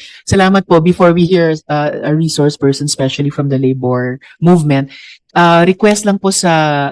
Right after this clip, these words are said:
kay Secretary, dun sa studies, baka pwede nyo ring idagdag kung may, uh, documentation of prior experience and some predictive studies na kung,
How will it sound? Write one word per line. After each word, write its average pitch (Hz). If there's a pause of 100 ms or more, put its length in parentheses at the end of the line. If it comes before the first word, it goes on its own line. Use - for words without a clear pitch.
kay 160
Secretary, 165 (240)
dun 196
sa 208
studies, 165
baka 170
pwede 180
nyo 175
ring 165
idagdag 139 (400)
kung 202
may, 180 (320)
uh, 147
documentation 202
of -
prior 147
experience 156
and 233
some 240
predictive 190
studies 151
na 214 (400)
kung, 277